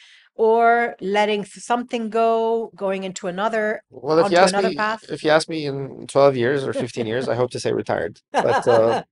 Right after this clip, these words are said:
Speaker 1: <laughs> You'll be, still be too young for that, though.
Speaker 2: <laughs> Well, not fully retired, you know, but working
Speaker 1: <laughs>
Speaker 2: less. We're, we're doing more
Speaker 1: Or
Speaker 2: things.
Speaker 1: going back to writing.
Speaker 2: We're going back to writing
Speaker 1: Yeah.
Speaker 2: and just doing things that I really love and, and, uh, doing more hobbies.
Speaker 1: Yeah.
Speaker 2: So,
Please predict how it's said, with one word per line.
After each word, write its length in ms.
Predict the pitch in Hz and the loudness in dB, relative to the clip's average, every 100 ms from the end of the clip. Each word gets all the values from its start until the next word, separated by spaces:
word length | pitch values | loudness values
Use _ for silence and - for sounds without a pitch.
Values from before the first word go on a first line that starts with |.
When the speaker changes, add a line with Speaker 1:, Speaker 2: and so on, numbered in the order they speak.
| - | -20
Speaker 1:
<laughs> 160 | - | -16
You'll 160 | 254 294 | -4 -4
be, 100 | 262 | -4
still 220 | - - | -4 -2
be 100 | 320 | -2
too 160 | 311 320 | -4 -2
young 220 | 269 254 | 2 4
for 120 | - 247 | 2 0
that, 180 | 175 170 | -2 -2
though. 220 | 170 156 156 - | -4 -6 -8 -12
Speaker 2:
<laughs> 180 | - - | -12 -6
Well, 100 | 151 | -2
not 160 | 165 | -2
fully 200 | - 156 | 0 2
retired, 440 | 131 104 113 110 113 | 2 0 -4 -4 -4
you 80 | |
know, 180 | - 117 - | -2 -2 -2
but 120 | 123 | 0
working 280 | 123 127 110 | 0 0 0
Speaker 1:
<laughs> 60 | |
Speaker 2:
less. 220 | 101 101 - _ - _ _ | -4 -4 -14 _ -20 _ _
We're, 220 | - 127 120 | -8 -4 -2
we're 220 | 131 143 | -2 -4
doing 240 | 143 156 147 | -2 -4 2
more 140 | 143 | 2
Speaker 1:
Or 60 | 120 | 6
Speaker 2:
things. 120 | 285 | 8
Speaker 1:
going 140 | 285 | 8
back 180 | 247 247 | 6 2
to 80 | 262 | 0
writing. 420 | 233 302 302 147 - _ - | -2 0 -2 -8 -16 _ -8
Speaker 2:
We're 100 | 123 | -2
going 180 | 147 | 0
back 160 | 147 143 | 0 -2
to 100 | 139 | 0
writing 280 | 123 127 123 | 2 2 2
Speaker 1:
Yeah. 160 | 247 | 0
Speaker 2:
and 100 | 120 | -2
just 160 | 113 117 | -8 -6
doing 160 | 123 120 | -4 -2
things 200 | 120 110 | -4 -4
that 100 | 113 | -2
I 20 | |
really 220 | 110 113 | -2 0
love 300 | 110 107 107 | 4 4 2
and, 300 | 110 104 110 | -8 -12 -12
and, 260 | - 107 101 | -8 -6 -4
uh, 300 | 104 104 107 107 - - | -2 -2 -4 -8 -12 -6
doing 200 | 113 107 | -4 -2
more 420 | 110 107 110 123 - | -2 -2 -2 -8 2
hobbies. 540 | 113 110 104 101 - - | 6 6 4 -2 -10 -14
Speaker 1:
Yeah. 240 | 190 214 | -12 -12
Speaker 2:
So, 440 | - 104 98 95 | -10 -4 -4 -4